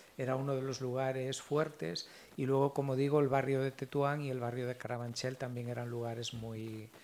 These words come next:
muy proclives. Pero había carteles, a veces de diferentes signos, pero los había en todos los barrios de,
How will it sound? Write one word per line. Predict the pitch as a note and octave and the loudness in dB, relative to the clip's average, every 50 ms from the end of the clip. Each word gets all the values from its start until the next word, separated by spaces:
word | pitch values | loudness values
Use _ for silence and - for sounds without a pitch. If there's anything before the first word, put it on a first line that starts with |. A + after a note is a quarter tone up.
| - - - | -20 -14 -8
muy | B2 A#2 A2+ | -6 -6 0
proclives. | - A#2 A#2 - - A#2+ B2 B2 A#2+ - - - - - - - - | 4 4 4 4 2 0 2 2 0 -2 -4 -8 -14 -16 -18 2 6
Pero | - C#3 C3+ D3 C#3+ | 8 10 10 10 10
había | C#3 C3+ C#3 C#3 C#3+ D3 D3+ D#3+ - - - - - | 8 6 6 4 6 6 6 6 4 0 -6 -10 -4
carteles, | - - B2 A#2 - - C#3 D3 D3+ D#3 D3+ - - - - - - - - - - | -2 -2 -2 0 0 0 2 4 4 4 2 2 -2 -10 -16 -20 -20 -20 -16 -8 -4
a | C#3 | 0
veces | C3+ E3 D#3+ - F#3+ E3 | 2 2 2 2 0 0
de | C#3 C#3 | 0 -2
diferentes | C3+ C3 - C#3+ C#3 C3+ C3+ - - - | -4 -4 -2 -2 -2 -2 -2 -2 -2 -2
signos, | - - C#3 C#3+ D3 D3 D#3+ F3+ E3+ - - - | 0 0 -2 -2 -4 -4 -4 -4 -6 -6 -6 -4
pero | - C3 B2+ C3 | -4 -2 0 0
los | A#2+ A#2+ - - | 0 0 0 -2
había | B2 A#2 B2+ C3 B2+ | 0 0 0 0 -2
en | C3 B2+ | -2 -2
todos | B2+ A#2+ B2 A#2 | -2 -2 -2 -2
los | A2+ A2 G#2+ | -4 -6 -4
barrios | A2 G#2+ A2 - A2+ A2 A2 A2 G#2+ - | -6 -6 -6 -6 -6 -6 -6 -8 -8 -8
de, | A2+ A2 G#2+ G#2+ - - - | -8 -8 -6 -8 -8 -10 -12